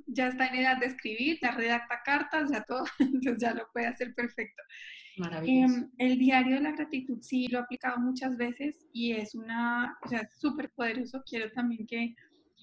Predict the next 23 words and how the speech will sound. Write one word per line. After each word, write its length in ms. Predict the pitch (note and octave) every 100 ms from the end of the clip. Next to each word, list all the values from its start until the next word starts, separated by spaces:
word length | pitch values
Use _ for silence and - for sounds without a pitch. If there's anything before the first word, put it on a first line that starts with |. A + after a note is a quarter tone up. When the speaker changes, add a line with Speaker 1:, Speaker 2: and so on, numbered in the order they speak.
| _ _
Speaker 1:
ojalá, 800 | C4+ C4 C4+ B3 A#3+ A#3+ A#3 A#3 B3+ C4 - - _ _ _
muchas 360 | C4 C#4+ D4+ C#4+
veces 200 | C#4+ D4
lo 120 | D4
que 100 | D#4+
yo 80 | A3+
le 100 | G#3+
pido 300 | A#3 A#3 A#3
a, 240 | A#3 B3+
a 300 | B3 A#3 A#3 A3+
mis 180 | A3 -
pacientes, 640 | A#3 - G#3 A3 A3 A#3
a 40 |
las 140 | A3 A3
personas 340 | A#3+ A3 G#3+
con 160 | - A#3+
las 120 | A#3+
que 120 | B3
trabajo, 520 | - A#3 A3 A3+ C4+ - - - -
es 240 | - A#3+ -
que 460 | B3 A#3 A#3+ B3+ -
elijan 580 | C4 B3+ C4 B3+ A#3+ -
temas 520 | C4 A#3+ C4 - _